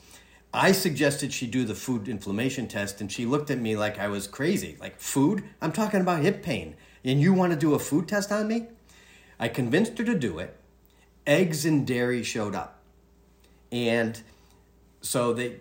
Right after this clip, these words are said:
she agreed that she was gonna eliminate the eggs and the dairy for our eight-week period,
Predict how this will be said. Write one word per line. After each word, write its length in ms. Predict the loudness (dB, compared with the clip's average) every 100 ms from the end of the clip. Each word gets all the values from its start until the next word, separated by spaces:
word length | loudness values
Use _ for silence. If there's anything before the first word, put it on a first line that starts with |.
| -16
she 220 | -4 0
agreed 480 | 0 2 4 4 2
that 140 | 0
she 120 | 0 0
was 160 | 2
gonna 260 | 2 2 2
eliminate 540 | 0 2 4 4 2 0
the 160 | 0
eggs 200 | 0 0
and 140 | 0 0
the 60 |
dairy 560 | 2 2 2 0 -6 -10 -16 _
for 320 | -14 -4 0 4
our 380 | 4 2 -4 -16 _
eight-week 540 | 4 4 4 4 2 0
period, 440 | 0 0 -2 -10